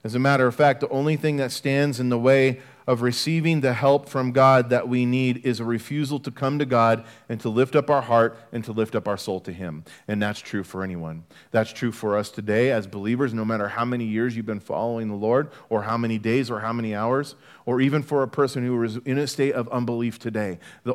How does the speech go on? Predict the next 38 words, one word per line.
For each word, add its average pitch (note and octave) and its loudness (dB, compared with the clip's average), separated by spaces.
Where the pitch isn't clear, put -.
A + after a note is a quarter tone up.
only D#3 2
thing C#3 -2
that, B2 0
that A#2 -4
stands D3 2
in E3 4
the D#3+ 6
way, A2+ 4
uh, - 6
uh, B2+ 2
from C#3 0
them C#3+ 4
receiving D#3+ 2
this C#3 0
kind C#3 -4
of B2 -4
help C3 4
in B2 -2
their A#2 -2
time A#2 -4
of A2+ -4
need A2 -2
is B2 2
a A#2+ -2
refusal A#2+ -2
to A2+ -12
come A2 -4
to G#2 -6
God, G2 -4
a A2+ -4
refusal A#2+ -4
to, A2 -8
to A#2 -6
praise A#2 0
him, G2+ -8
to A2+ -10
worship A2+ -6
him, F#2+ -10